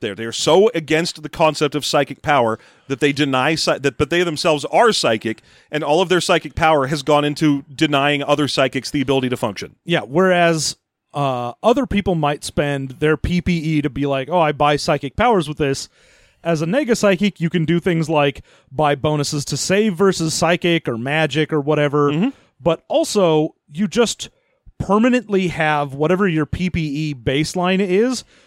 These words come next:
Speaker 2: You can just fuck people up. Like, if they're like, "Oh, I'm casting a spell," and you go, "Yeah, I'm gonna screw that up for you."
Speaker 1: Yeah, and you don't even know you're doing it.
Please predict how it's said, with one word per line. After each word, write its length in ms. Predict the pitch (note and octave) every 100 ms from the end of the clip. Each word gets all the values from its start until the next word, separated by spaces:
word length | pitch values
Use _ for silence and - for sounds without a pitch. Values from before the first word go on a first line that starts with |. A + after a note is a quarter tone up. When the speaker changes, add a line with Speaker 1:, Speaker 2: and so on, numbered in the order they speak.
| _
Speaker 2:
You 120 | F3
can 100 | F#3+
just 180 | F3+ -
fuck 420 | - - D3+ -
people 380 | - F3 F#3 D3+
up. 260 | C#3 F3 -
Like, 180 | D3+ D3
if 100 | C3+
they're 120 | D#3
like, 160 | C#3+ C#3
"Oh, 160 | F#3 B3
I'm 220 | B3 A#3+ _ -
casting 400 | D3+ F3+ A#3+ A#3
a 40 |
spell," 360 | - C4 D4 F#3+
and 60 |
you 60 | D#3+
go, 180 | D#3 D3 _ _ _ _
"Yeah, 300 | F#3 A#3 A#3
I'm 60 | B3+
gonna 120 | A3+
screw 280 | - G3 E3+
that 180 | D3 C3
up 160 | A#2
for 160 | C#3+ B2+
you." 160 | A#2 B2 -
Speaker 1:
Yeah, 200 | C3 G2+ - _ -
and 140 | D#3+
you 60 | E3
don't 180 | A3+
even 180 | A#3+ G3+
know 80 | E3
you're 160 | E3+ D3
doing 260 | C3+ C3
it. 120 | E2+